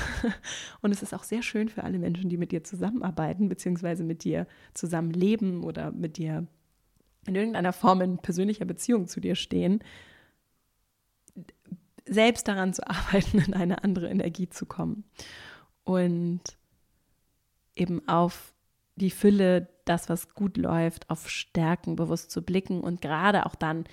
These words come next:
Wertschätzung zu geben, dir selbst Wertschätzung zu geben, anderen Wertschätzung zu geben. Und dann bin ich beim zweiten Punkt, weil es ja hier auch darum gehen soll, wie kann ich andere bestärken? Und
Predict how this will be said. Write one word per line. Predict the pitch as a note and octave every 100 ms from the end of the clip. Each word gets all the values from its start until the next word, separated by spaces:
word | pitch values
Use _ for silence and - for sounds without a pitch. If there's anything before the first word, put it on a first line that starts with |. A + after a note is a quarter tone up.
| - _
Wertschätzung | E3 F3 F#3 - F3+ - F3 E3
zu | E3+
geben, | D#3+ D#3+ E3
dir | E3 F3+
selbst | G3 A#3+ -
Wertschätzung | G3+ - - - F3
zu | F#3 D#3
geben, | - D3+ E3 - _ _ -
anderen | F3 E3 D#3+
Wertschätzung | E3 D#3+ - - - F#3
zu | -
geben. | - - - - F#3 _ _ _ _ - - - - _
Und | -
dann | G3 G3
bin | A3
ich | -
beim | F#3
zweiten | F#3+ - F3 A3+ A3+
Punkt, | - G#3+ A3 A3
weil | E3+ F3+
es | F#3+
ja |
hier | G3+ -
auch | - F#3
darum | F#3 F#3 F3+
gehen | F3 E3+
soll, | F3 E3+
wie | F3+
kann | - F3
ich | E3+ -
andere | E3 G3+ G#3+ G3
bestärken? | F3+ F3+ - D#3 E3+ F#3+ F#3+ G#3 A#3+ - _ _ _ _ _ _ _ _ _ _ _ _ _ _ _ _ _ _ _ _ _
Und | - F#3+ F#3 F#3 -